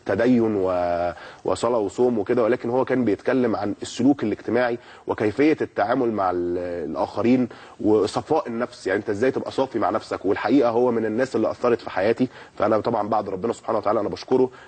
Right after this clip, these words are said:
لأن هو بجد أثر معايا. أنا من ساعتها وأنا يعني بقى عندي نوع من أنواع الصفاء الذاتي، وما بقتش يمكن، أنا الحمد لله عمري ما كنت حقود ولكن، أو أيًا كان، ولكن بقيت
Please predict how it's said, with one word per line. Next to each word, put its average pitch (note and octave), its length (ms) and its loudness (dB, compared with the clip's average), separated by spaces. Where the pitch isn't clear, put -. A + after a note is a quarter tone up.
لأن G#2+ 140 -2
هو A#2+ 120 2
بجد G#2+ 360 -4
أثر F2+ 300 -4
معايا. A2+ 200 0
أنا A#2 80 -4
من A2 120 -6
ساعتها A2+ 340 -2
وأنا A#2+ 200 0
يعني F#2 180 -4
بقى F#2 180 -2
عندي C#3 220 2
نوع D#3+ 180 4
من C3 140 -2
أنواع B2 200 -2
الصفاء B2 440 -6
الذاتي، A#2+ 600 -2
وما C3 300 2
بقتش B2 360 -2
يمكن، G#2+ 600 0
أنا - 180 0
الحمد C3 300 0
لله C3 80 4
عمري B2+ 140 0
ما A2+ 60 -2
كنت - 160 -14
حقود - 300 -2
ولكن، A2 340 2
أو G#2 220 -2
أيًا A#2+ 180 4
كان، C3 180 2
ولكن B2 280 2
بقيت A#2 300 2